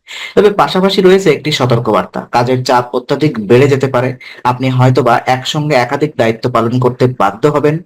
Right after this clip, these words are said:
যা মানসিক ক্লান্তি সৃষ্টি করতে পারে।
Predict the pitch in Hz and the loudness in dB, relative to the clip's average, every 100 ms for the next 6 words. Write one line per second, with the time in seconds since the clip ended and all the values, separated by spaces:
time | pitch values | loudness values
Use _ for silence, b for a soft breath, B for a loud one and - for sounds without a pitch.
0 | B B B B _ 127 143 127 107 113 | B B B B _ 0 2 2 2 2
1 | 131 170 160 139 123 123 131 131 123 123 | 0 -2 0 2 2 0 -4 -4 -4 -4
2 | 120 98 117 - 78 | -6 -6 -6 -4 -6